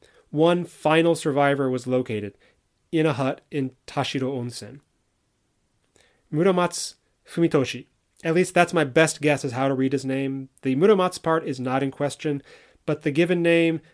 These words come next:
could be read a few different ways, and I can't find anything showing the proper reading online, but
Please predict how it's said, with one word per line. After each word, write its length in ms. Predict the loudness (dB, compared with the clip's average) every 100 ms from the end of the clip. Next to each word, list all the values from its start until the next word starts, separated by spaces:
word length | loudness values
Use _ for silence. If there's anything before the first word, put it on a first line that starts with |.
| _ -2
could 220 | 0 2
be 100 | 4
read 160 | 2
a 40 | 2
few 220 | -2 -2
different 300 | 0 -2 -4
ways, 380 | 0 2 2 2
and 100 | -2
I 60 |
can't 420 | -4 -6 -6 -6 -6
find 260 | -4 -4
anything 420 | -2 -4 -2 -4 -6
showing 260 | -4 -4
the 80 | -6
proper 400 | -8 -8 -6 -6
reading 300 | -4 -4 -4
online, 500 | -4 -6 -4 -4 -4
but 240 | -6 -8